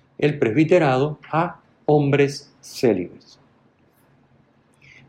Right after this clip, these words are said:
Pasemos al Evangelio. En Marcos, capítulo uno, versículos veintiuno al treinta y cinco, se narra un día completo de la vida de Jesús,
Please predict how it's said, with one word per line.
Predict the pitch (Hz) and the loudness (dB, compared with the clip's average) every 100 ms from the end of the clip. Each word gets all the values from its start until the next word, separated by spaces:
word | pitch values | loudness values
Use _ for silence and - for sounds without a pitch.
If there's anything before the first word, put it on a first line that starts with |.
| - | -4
Pasemos | 165 160 135 127 127 | -2 2 0 2 0
al | |
Evangelio. | 110 117 107 139 95 92 _ _ _ _ _ _ _ - _ _ _ _ _ _ _ _ - - - | 0 -2 -2 -2 -2 -8 _ _ _ _ _ _ _ -20 _ _ _ _ _ _ _ _ -20 -20 -8
En | 151 147 | -2 2
Marcos, | 196 170 - 151 - - - _ _ _ _ - | 2 2 0 -4 -6 -14 -20 _ _ _ _ -12
capítulo | - 131 139 135 139 | -10 -6 2 6 8
uno, | 160 147 143 147 | 8 6 2 0
versículos | 117 - - 143 147 | -2 -2 -2 2 2
veintiuno | 139 127 156 143 | 2 0 2 2
al | 113 | 0
treinta | 123 147 143 147 | 0 -2 -2 -2
y | 147 | -4
cinco, | - 165 147 135 - 196 - _ _ | -4 -2 -2 -2 -6 -8 -10 _ _
se | - - 117 | -8 -4 0
narra | 147 139 135 139 139 _ _ | 0 0 -4 -6 -10 _ _
un | 165 170 165 | -2 0 0
día | 180 190 196 196 | 2 2 0 -2
completo | 123 110 117 170 202 214 208 202 - _ _ _ - | -2 -2 -4 -2 -2 -2 -4 -6 -10 _ _ _ -2
de | 123 | 0
la | 113 | 2
vida | 143 143 | 2 2
de | 127 | 0
Jesús, | 107 - - 120 - - | -2 -8 -12 -14 -16 -20